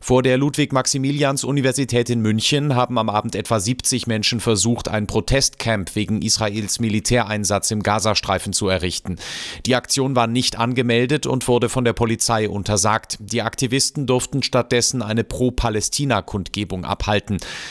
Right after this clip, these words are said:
Nach Polizeiangaben verlief alles friedlich.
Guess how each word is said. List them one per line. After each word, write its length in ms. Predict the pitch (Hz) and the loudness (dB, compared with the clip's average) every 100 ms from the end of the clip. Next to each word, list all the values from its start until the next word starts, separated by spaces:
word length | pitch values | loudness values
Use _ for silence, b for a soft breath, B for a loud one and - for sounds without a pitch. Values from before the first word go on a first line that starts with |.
| B | B
Nach 120 | 101 | -6
Polizeiangaben 880 | - 107 101 107 104 98 98 95 101 | -2 -4 0 0 0 -2 -2 -2 -2
verlief 380 | 104 98 95 - | -4 -2 -2 -4
alles 300 | 95 95 92 | -2 -2 -2
friedlich. 460 | - 123 107 92 | 0 -2 -2 -8